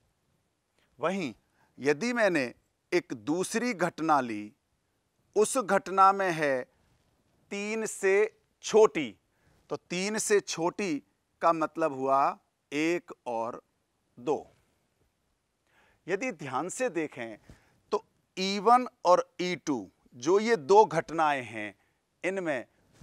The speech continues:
कोई भी घटना उभयनिष्ठ नहीं है, अर्थात ये दोनों की दोनों घटनाएं डिसजॉइंट हैं।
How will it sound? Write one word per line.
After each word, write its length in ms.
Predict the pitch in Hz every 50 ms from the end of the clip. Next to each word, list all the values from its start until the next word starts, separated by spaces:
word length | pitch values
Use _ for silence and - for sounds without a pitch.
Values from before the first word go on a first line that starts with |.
| - -
कोई 340 | 180 196 202 208 220 233 208
भी 280 | 175 208 254 277 285 233
घटना 600 | 165 127 160 170 160 - 180 180 185 190 208 214 - - - 170
उभयनिष्ठ 720 | 170 151 156 170 170 170 160 139 143 135 - - - 185
नहीं 440 | 185 156 127 123 107 98 104 92 85
है, 240 | 85 - 95 87 76 _ _ _ _ _ _ _ _ _ _ _ _ _ _ _ _ _ _ _ _ _ _ _ -
अर्थात 680 | 107 101 92 _ - - 87 85 104 117 143 190 - _ _ _ _ _ _ _ _ _ _ -
ये 280 | 117 123 147 208 220 220
दोनों 720 | 147 117 107 107 101 156 170 190 214 240 254 262 254 240
की 260 | - _ - 202 180 156
दोनों 500 | 117 107 220 254 277 294 226 240 226 196
घटनाएं 800 | 139 - 135 139 - - 143 160 147 135 117 107 110 107 117 135 _ _ _ _ - 117
डिसजॉइंट 800 | 117 156 190 - - 135 107 110 147 135 123 120 110 101 - -
हैं। 220 | - - - _